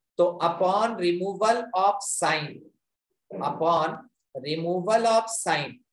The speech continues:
जब हम sin का रिमूवल करेंगे तो जो मेरा pi cos theta है, that will be equals to pi by two minus pi sin theta। ये sin चला गया और ये भी sin चला गया, जो बच गया बस उसको लिख दिए हैं।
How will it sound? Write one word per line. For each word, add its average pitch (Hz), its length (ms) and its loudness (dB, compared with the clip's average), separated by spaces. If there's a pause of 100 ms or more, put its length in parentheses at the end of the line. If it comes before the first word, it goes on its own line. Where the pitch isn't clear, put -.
(120)
जब 165 260 0
हम 190 160 -6
sin 170 400 -4
का 214 100 2
रिमूवल 180 480 0
करेंगे 165 440 -2 (500)
तो 175 80 2
जो 185 160 -2
मेरा 208 200 2 (160)
pi 165 220 2 (180)
cos 233 400 4
theta 196 300 2
है, 165 200 -4 (580)
that 180 300 0
will 196 160 -2
be 214 100 -4
equals 202 420 -4
to 233 260 -4
pi 160 240 2
by 175 160 0 (180)
two 247 220 -4
minus 170 500 -2 (120)
pi 156 160 2 (100)
sin 170 360 -2
theta। 170 300 -10 (880)
ये 185 260 2
sin 226 300 2
चला 196 300 2
गया 160 240 2 (340)
और 156 220 -2
ये 175 80 2
भी 190 140 0
sin 170 300 0
चला - 180 -8
गया, - 60 -16 (460)
जो 160 140 2
बच 165 220 0
गया 190 180 2
बस 180 200 2
उसको 190 200 -4
लिख 190 160 -4
दिए 202 200 -6
हैं। 220 160 -12